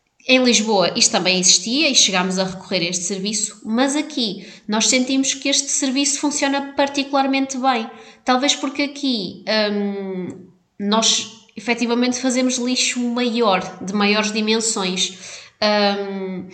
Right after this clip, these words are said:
já recorremos a este serviço da Câmara daqui, foi super rápido, é gratuito, eh, é um número de telemóvel, eles combinam connosco uma data que normalmente é no dia seguinte, enfim, e foi mesmo, foi mesmo muito prático.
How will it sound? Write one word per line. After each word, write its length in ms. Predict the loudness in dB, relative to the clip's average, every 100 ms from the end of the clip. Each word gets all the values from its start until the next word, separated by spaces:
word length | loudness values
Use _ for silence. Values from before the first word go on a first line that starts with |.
| -18 -20 -6
já 480 | 0 4 6 4 2
recorremos 540 | 0 -6 -2 -2 0
a 40 |
este 140 | -2 -2
serviço 480 | -2 -4 -2 -2 -2
da 120 | -4
Câmara 320 | -2 -2 -2
daqui, 480 | -4 -4 -2 -2 -2
foi 200 | -6 -4
super 480 | 0 0 0 -2 -4
rápido, 560 | 2 2 2 -2 -6 -10 -8 0
é 120 | 2
gratuito, 720 | 2 -2 0 0 0 -4 -14 -16 -20 -20 _
eh, 400 | -2 0 0 2
é 60 | 2
um 180 | 2 2
número 380 | 2 2 0
de 40 | 2
telemóvel, 600 | 2 2 4 2 2 0
eles 160 | 0 -2
combinam 400 | -2 0 0 0
connosco 420 | -2 -2 -4 -2
uma 120 | 0
data 340 | 2 2 0
que 180 | -6 -6
normalmente 520 | -4 -2 0 0 -2
é 40 | -2
no 100 | -2
dia 180 | -2 0
seguinte, 600 | 0 0 -2 -2 -4 -4
enfim, 440 | -4 -2 -2 -4 -4
e 40 |
foi 200 | -6 -2
mesmo, 440 | 0 0 0 -2 -6
foi 180 | -6
mesmo 240 | -2 -2 -2
muito 220 | -4 -4
prático. 500 | -2 -2 -4 -10 -12